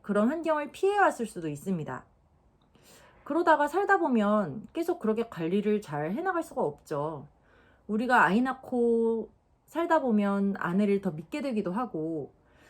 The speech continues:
"아, 나이 들었는데 이제 와서 뭘 하겠어?" 싶은 생각에 조금 느슨하게 놓아주기도 합니다.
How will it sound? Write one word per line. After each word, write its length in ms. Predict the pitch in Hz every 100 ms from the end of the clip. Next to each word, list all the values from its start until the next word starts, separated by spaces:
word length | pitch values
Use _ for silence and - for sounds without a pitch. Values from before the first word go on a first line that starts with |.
| -
"아, 200 | 185 185
나이 240 | 156 175
들었는데 560 | 185 175 165 156 151 151
이제 180 | 156 185
와서 240 | 170 156
뭘 160 | 143 143
하겠어?" 600 | 208 339 349 - 294 294
싶은 260 | - 349
생각에 500 | 370 381 330 311 294
조금 380 | 294 285 285 277
느슨하게 640 | 214 254 311 247 233 226 196
놓아주기도 500 | 185 269 277 240 208
합니다. 480 | 311 247 139 123